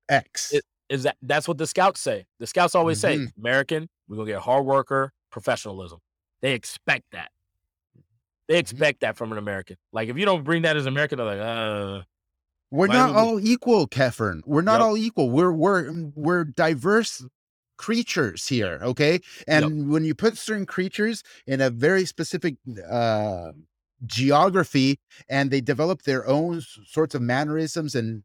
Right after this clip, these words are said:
Speaker 1: sets of values, and that's what culture is, and they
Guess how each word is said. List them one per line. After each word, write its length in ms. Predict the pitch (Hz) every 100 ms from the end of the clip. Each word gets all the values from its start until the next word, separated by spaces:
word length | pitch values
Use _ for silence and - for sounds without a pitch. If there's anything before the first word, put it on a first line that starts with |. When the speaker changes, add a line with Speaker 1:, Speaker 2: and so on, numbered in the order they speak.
| -
Speaker 1:
sets 300 | - 151 -
of 120 | 110
values, 720 | 110 123 147 147 156 156 135
and 240 | 131 117 - _
that's 300 | 120 180 208
what 160 | 208 170
culture 460 | - 185 - 160 180
is, 320 | 202 185 - _ _
and 200 | 127 151
they 200 | 156 160